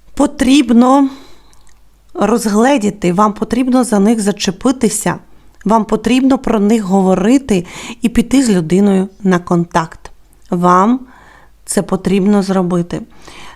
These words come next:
Тому що тут свічечка показує, що тут таке вилізе, що ви по-іншому не дізнаєтеся інформацію. Це ключик,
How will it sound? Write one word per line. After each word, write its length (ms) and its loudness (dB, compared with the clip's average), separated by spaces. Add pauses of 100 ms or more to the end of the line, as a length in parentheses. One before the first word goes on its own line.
(200)
Тому 280 4
що 220 -2
тут 220 -2
свічечка 540 -4
показує, 480 -2
що 240 -4
тут 360 -4
таке 360 0
вилізе, 600 0 (1000)
що 680 0 (2750)
ви 680 2 (1120)
по-іншому 800 2
не 140 4
дізнаєтеся 760 0
інформацію. 760 0 (920)
Це 220 0
ключик, 880 0